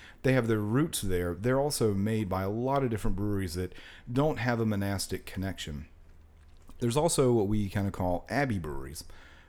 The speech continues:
So that is a brewery who is making a brand of beer or a family of beers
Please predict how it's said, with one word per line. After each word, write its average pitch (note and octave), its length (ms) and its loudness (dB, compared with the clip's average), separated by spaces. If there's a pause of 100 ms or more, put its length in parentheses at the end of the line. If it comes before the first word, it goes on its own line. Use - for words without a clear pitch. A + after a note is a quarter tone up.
(140)
So B2 220 2
that C#3+ 220 2
is D#3+ 140 0
a D3+ 60 0
brewery A#2+ 440 2
who G#2 380 4
is G2+ 440 0
making G#2 380 0
a G2 60 0
brand A2 420 6
of G2+ 140 -2
beer G2+ 360 2
or F#2 380 0
a D#2+ 360 -4
family D#3 380 -2
of E2 100 -6
beers E2+ 320 -2